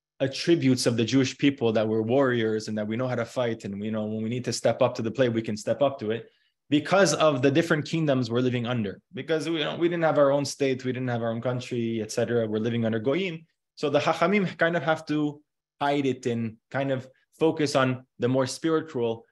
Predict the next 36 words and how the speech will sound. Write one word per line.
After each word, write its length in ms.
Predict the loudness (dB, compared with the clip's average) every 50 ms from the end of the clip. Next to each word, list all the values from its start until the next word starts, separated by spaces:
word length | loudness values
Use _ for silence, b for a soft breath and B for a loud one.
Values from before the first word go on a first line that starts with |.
| _ _ -8
aspect 460 | -8 -6 -6 -6 -6 -4 -4 -2 0 -2
of 80 | 0
things 260 | 0 0 0 0 0
as 200 | 0 0 0 0
opposed 400 | -2 -4 -2 -2 -2 -2 -2 -4
to 60 | -4 -2
the 140 | 0 0
more 280 | 2 4 4 4 4 4
materialistic 1000 | 2 0 -2 -2 -2 -2 0 0 0 0 0 -2 -2 -4 -4 -4 -6 -6 -6 -10 _ _ _ _ _ -8
war-like, 800 | -4 0 4 4 6 6 6 6 6 4 2 2 0 -2 -6 -10 -12 -8
uh, 320 | -6 -4 -4 -4 -4 -6 -8 B B B B B _ _ -8
um, 640 | -4 -2 0 0 0 -2 -4 -6 -6 -8 -10 -10 -8 -4
perspective. 680 | -4 -4 0 2 0 0 0 -2 -8 -10 -10 -12 -20 _ _ _ _ _ _ _ _
So 120 | -2 2 4
he 80 | 4
says, 320 | 6 8 6 6 8 6 4
and 80 | 4
he 80 | 2 2
said, 220 | 2 2 2 4
he 80 | 4 2
brings, 220 | 4 4 2 4
like, 100 | 2 2
in 80 | 0 -2
Shabbat, 440 | 0 2 2 4 4 4 2 2 0
for 80 | -2
example, 540 | -2 0 0 -2 -2 0 -2 -6 -6 -6 -10 _ _ b b b b b -8
the 80 | -4
Gemara 200 | -2 0 2 2
in 60 | 0 0
Shabbat, 480 | 0 0 2 2 2 0 0 -2 -6 -14 _ _ _ _ _ -4
it, 220 | -4 -4 -4 -4 -6
it 120 | -4 0
talks 240 | 2 2 2 4 4
about 200 | 4 4 4 4
my 180 | 4 4 4 2
Hanukkah. 560 | 2 2 2 2 2 0 -2 -6 -10 -10